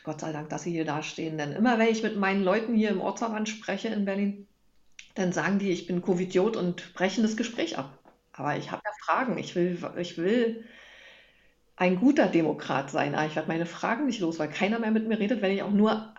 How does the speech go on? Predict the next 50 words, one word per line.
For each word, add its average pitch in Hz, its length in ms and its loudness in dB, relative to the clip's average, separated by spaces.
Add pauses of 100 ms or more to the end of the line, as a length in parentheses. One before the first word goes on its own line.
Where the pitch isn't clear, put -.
einen 202 320 4
Zweifel - 840 0 (100)
äußere.“ 160 520 2 (420)
Dann 131 100 -14
sag 117 160 -6
ich, - 60 -18
„Na 156 140 -6
dann 151 160 -4
mal 180 120 -2
her.“ 147 340 -2 (520)
So, - 140 -12
und, 160 440 -6
äh, 180 220 0
manchmal 175 460 0
ist 180 140 -4
es 170 120 -6
so, 156 140 -2
dann 156 180 0
muss 185 140 0
man 190 120 2
einfach 185 360 0
nur 208 140 4
mal 202 640 0
hören, 220 440 0
was 185 200 -4
dem 196 200 0
auf 185 160 -4
der 180 120 4
Seele 208 260 4
liegt. 247 340 0 (360)
Und 190 140 0
dann 180 180 4
habe 175 240 0
ich - 160 -10
zum 175 160 -4
Beispiel 160 360 -2
von 160 160 -4
Abgeordneten 202 520 -4
die 190 80 -2
Kontaktdaten 196 680 -6
dabei 185 680 4
und 156 200 -6
so. 156 140 -2
Es 156 140 -6
gibt - 160 -10
ja 165 80 -2
so 160 120 -6
Übersichten 180 600 -6
f-, 170 240 -14
für, - 200 -10